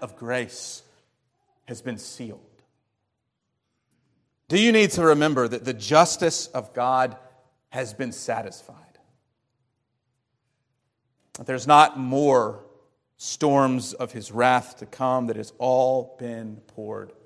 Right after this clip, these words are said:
out. Your sins have been forgiven, every single one of them. The little ones and the really big ones. From the past and the present and the future,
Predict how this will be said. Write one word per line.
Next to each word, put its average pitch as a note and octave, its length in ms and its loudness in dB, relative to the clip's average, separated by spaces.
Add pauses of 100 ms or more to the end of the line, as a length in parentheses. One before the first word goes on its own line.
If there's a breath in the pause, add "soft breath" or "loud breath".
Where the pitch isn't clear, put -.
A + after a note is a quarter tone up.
(120)
out. G2+ 220 -16 (2000)
Your D3+ 160 4
sins C#3+ 640 2
have C3 180 2
been B2 140 -2
forgiven, B2 640 -4 (100)
every G#3 400 6
single F#3+ 340 0
one D#3+ 160 4
of - 140 -10
them. - 80 -18 (1500)
The C3 100 0
little G3 320 10
ones F#3+ 400 10
and D#3 140 0
the C#3+ 80 2
really E3 260 6
big D3 180 4
ones. - 480 -18 (1000 soft breath)
From - 80 -8
the - 80 -8
past F#3+ 680 10
and B2+ 120 -10
the - 40 -14
present F#3+ 600 6 (260)
and C#3 100 -2
the C#3 80 0
future, F3 640 2